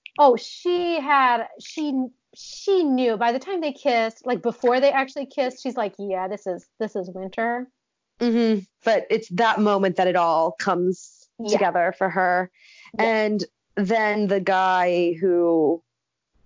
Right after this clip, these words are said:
Speaker 2: had challenged Winter to the society lessons walks in as Isabella's kissing the ghost.
Speaker 1: Yeah. And challenges him, basi-, doesn't challenge him to a duel, but is like,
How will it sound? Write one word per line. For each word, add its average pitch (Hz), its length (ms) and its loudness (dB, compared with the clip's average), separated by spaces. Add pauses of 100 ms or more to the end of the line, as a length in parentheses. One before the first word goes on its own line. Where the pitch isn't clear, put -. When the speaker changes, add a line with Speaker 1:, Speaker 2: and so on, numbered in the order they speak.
(120)
Speaker 2:
had 175 340 -2
challenged 196 480 0
Winter 180 240 0
to 165 60 -4
the 165 100 0
society 196 400 0
lessons 175 480 0
walks 175 480 0
in 160 460 0 (120)
as 170 380 0
Isabella's 165 420 0
kissing 165 280 -4
the 101 80 -6
ghost. - 540 -6 (120)
Speaker 1:
Yeah. 220 220 0 (1000)
And 214 760 2
challenges 220 520 0
him, 196 400 -2
basi-, 262 380 4
doesn't 339 300 2
challenge 294 240 -2
him 262 100 0
to 254 100 -2
a 202 60 2
duel, 185 340 0
but 190 160 -8
is 202 160 -4
like, 196 220 0